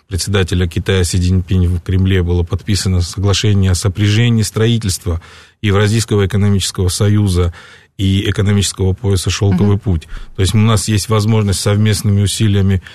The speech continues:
Speaker 1: э, развивать вообще евроазиатский континент. К этому процессу подключится уже вся Европа.
Speaker 2: Смотрите, согласитесь,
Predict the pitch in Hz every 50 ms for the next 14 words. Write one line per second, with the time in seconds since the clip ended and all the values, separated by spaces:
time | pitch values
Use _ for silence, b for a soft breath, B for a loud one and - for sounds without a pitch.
0 | B B B B B B - 90 90 90 90 90 90 104 107 101 98 104 104 113
1 | 117 113 107 - 104 107 104 - - 139 135 120 110 98 101 101 95 92 87 101
2 | 98 87 82 - - 117 - - 98 95 - 101 101 98 90 85 - 98 90 120
3 | 107 - 117 110 110 104 110 104 - - 120 104 - 107 101 - 104 - - 120
4 | 107 - - - - 110 104 104 104 90 - - 110 110 113 110 117 113 95 80
5 | - - 233 240 - 262 269 - 254 262 196 110 117 131